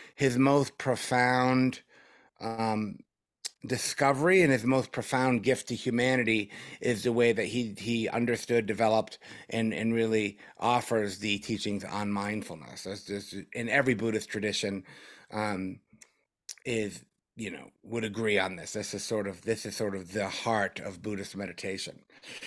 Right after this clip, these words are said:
Uh, and on the other side of that, the probably most famous, most well-known, um, uh, and I would say actually quite controversial teaching, uh, is the teachings of the Four Noble Truths, which is,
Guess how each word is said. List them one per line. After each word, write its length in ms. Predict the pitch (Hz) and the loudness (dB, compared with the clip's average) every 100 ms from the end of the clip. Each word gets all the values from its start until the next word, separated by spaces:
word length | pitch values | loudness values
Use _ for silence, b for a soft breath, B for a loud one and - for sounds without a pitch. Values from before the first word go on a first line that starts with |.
| B B | B B
Uh, 100 | 127 | 2
and 120 | 123 131 | 4 4
on 120 | 127 | 4
the 120 | 143 | 4
other 140 | 190 | 4
side 260 | - 131 117 | 4 2 2
of 80 | 98 | 0
that, 320 | 104 113 - 92 | 0 0 -4 -4
the 200 | 107 110 | -2 0
probably 360 | - 127 117 | 0 0 2
most 340 | 113 120 113 - | 2 2 0 -2
famous, 640 | - 127 135 104 123 - | 2 4 4 4 0 -2
most 280 | 110 110 - | -2 -4 -4
well-known, 800 | 98 113 120 104 95 104 143 - B B B - | 0 2 2 0 -2 0 0 0 B B B -6
um, 540 | 107 104 104 101 101 - _ - - b b b - | -4 -2 -2 -2 -4 -14 _ -16 -16 b b b -12
uh, 200 | 98 98 - | -8 -6 -4
and 140 | 113 | 0
I 80 | 117 | 4
would 180 | 127 123 | 4 2
say 200 | - 117 | 2 2
actually 300 | 104 113 113 | 0 -2 -6
quite 240 | - 101 | -4 -6
controversial 800 | - 123 120 107 104 117 117 117 | -4 -2 -2 -2 0 2 2 -2
teaching, 760 | 104 - 143 147 120 98 135 135 B B B B - | -4 -2 -2 0 0 0 -2 -6 B B B B -4
uh, 260 | 110 107 | -2 -2
is 180 | 98 110 - | -2 -4 -4
the 100 | 123 | -6
teachings 540 | 107 123 - 117 113 104 | -2 -4 0 0 0 -2
of 260 | 104 104 | -2 -2
the 80 | 107 | -4
Four 300 | - 113 117 | -4 -2 0
Noble 260 | 110 104 107 | 0 -2 -4
Truths, 480 | - 98 110 139 120 | -6 -6 -6 -6 -6
which 180 | 110 | -2
is, 220 | 117 104 | -2 -4